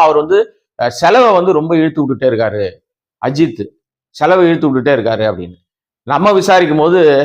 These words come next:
நம்ம என்ன அப்படின்னா, அதுவும் எப்படி செலவு இழுத்து விடுறாராம், ஒரு நாளைக்கு ஐம்பது லட்ச ரூபா செலவாகுது, கிட்டத்தட்ட ஐம்பது லட்ச ரூபா ஒரு நாள் ஷூட்டிங்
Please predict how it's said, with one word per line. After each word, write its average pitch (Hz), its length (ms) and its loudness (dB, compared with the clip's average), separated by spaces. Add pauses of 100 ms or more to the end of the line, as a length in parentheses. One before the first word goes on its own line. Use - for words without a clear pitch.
(300)
நம்ம 139 240 -2
என்ன 180 380 2
அப்படின்னா, 160 460 2
அதுவும் 180 400 2
எப்படி 175 260 0
செலவு 190 240 2
இழுத்து 175 200 2
விடுறாராம், 123 400 0
ஒரு 135 180 -2
நாளைக்கு 185 460 2
ஐம்பது 196 380 2
லட்ச 196 140 -2
ரூபா 185 160 2 (120)
செலவாகுது, 120 420 -2 (880)
கிட்டத்தட்ட 233 580 0
ஐம்பது 202 300 2
லட்ச 165 60 -2
ரூபா 202 160 2
ஒரு 175 100 2
நாள் 170 180 0
ஷூட்டிங் 151 340 -2